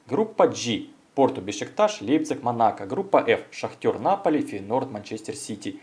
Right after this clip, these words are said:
И группа I Ливерпуль, Севилья, Марибор, Спартак. Рекомендую ролик про последние новости футбола, из которого вы узнаете про стоимость билетов на матчи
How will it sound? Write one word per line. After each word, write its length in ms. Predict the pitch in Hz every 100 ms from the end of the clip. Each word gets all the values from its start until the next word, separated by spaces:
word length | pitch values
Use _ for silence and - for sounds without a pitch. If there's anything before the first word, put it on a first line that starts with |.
| _ _
И 100 | 196
группа 440 | 135 143 - 101 -
I 220 | 175 214 - _ _
Ливерпуль, 540 | 110 117 123 - 117 - - _
Севилья, 480 | - - 156 214 123
Марибор, 480 | 104 98 104 147 -
Спартак. 580 | - 110 107 - 90 - _ _
Рекомендую 540 | - 131 190 208 240 160
ролик 340 | 190 214 - - _
про 100 | 143
последние 560 | - 135 123 147 110 104
новости 380 | 139 165 -
футбола, 460 | 131 110 95 135 135
из 120 | 107
которого 380 | - - 160 143
вы 100 | 113
узнаете 400 | 104 120 143 135
про 220 | 135 117
стоимость 420 | - - 147 127
билетов 520 | - 113 127 160 139 107
на 100 | 101
матчи 500 | 120 143 - 135